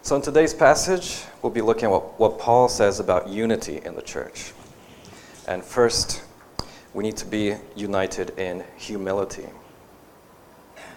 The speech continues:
Now, I don't know about you, but I often feel like I need encouragement, or maybe validation, you know, to know that I'm going along the right path.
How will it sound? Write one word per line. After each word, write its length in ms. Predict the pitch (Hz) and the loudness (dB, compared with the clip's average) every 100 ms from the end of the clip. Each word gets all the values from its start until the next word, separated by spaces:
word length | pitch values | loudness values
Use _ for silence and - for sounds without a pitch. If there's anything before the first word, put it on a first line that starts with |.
| - - - - - - - - - - - | -20 -20 -20 -20 -20 -20 -20 -20 -20 -20 -2
Now, 100 | 110 | 0
I 40 | |
don't 120 | 117 | 2
know 100 | 123 | 2
about 260 | 123 120 - | 4 4 4
you, 160 | 120 135 | 0 0
but 240 | 127 92 | 2 2
I 360 | 98 104 110 110 - | 2 0 -4 -8 -2
often 380 | 101 98 98 92 - | -2 -2 -6 -10 -14
feel 220 | - 101 95 | -12 -6 -2
like 160 | 92 | -2
I 60 | 95 | -2
need 140 | 98 | -2
encouragement, 600 | 90 - 107 120 123 208 - - - - - - - | -4 -2 0 0 -2 -4 -8 -20 -20 -20 -20 -20 -20
or 80 | - | -12
maybe 260 | 92 90 90 | -10 -8 -4
validation, 680 | 92 92 82 98 - 120 143 - - - - - 107 | -2 -2 0 -2 -4 -10 -12 -18 -20 -20 -20 -20 -16
you 60 | |
know, 100 | 87 - | -16 -12
to 80 | 101 | -4
know 180 | 101 | 0
that 140 | 101 98 | 2 4
I'm 240 | 98 98 - - - - - - | 2 0 -10 -20 -20 -20 -12 2
going 240 | 117 120 | 4 6
along 220 | 120 117 | 8 6
the 60 | 113 | 8
right 200 | 113 - | 6 6
path. 560 | 120 117 156 - - | 4 4 2 -2 -16